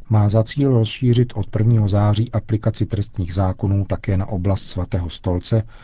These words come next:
to znamená na členy, úředníky a zaměstnance různých organismů římské kurie a institucí, které jsou s ní spojeny, na právnické osoby Svatého stolce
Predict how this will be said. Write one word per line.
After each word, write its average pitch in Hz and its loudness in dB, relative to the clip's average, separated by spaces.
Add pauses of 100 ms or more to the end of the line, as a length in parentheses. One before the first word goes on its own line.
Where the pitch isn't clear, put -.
(300)
to 120 4
znamená 110 6
na 104 4
členy, 113 2
úředníky 101 0
a 101 0
zaměstnance 92 0
různých 90 -2
organismů 95 0
římské 92 -2
kurie 101 2 (400)
a 95 -2
institucí, 110 0
které 95 0
jsou 92 -4
s - -8
ní 98 2
spojeny, 104 0 (720)
na 104 2
právnické 101 2
osoby 104 -2
Svatého 92 -2
stolce 101 0